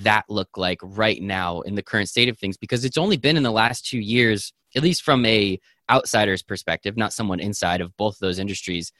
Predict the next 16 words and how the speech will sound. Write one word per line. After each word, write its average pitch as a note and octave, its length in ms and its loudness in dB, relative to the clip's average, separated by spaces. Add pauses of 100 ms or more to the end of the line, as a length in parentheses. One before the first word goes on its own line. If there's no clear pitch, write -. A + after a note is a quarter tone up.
(260)
that B2 120 2
they C3 100 8
both C#3 400 4
blew G#2+ 280 0
up. D2+ 160 -10 (200)
You G#2 120 -4
know, A2 180 0
everything B2 440 2
with G#2+ 120 -2
Fortnite, B2 400 2
when A2 120 0
that A#2 180 2
came A2+ 240 0
out, G#2+ 220 2 (600)
esports A#2 360 -2
became G#2+ 440 -2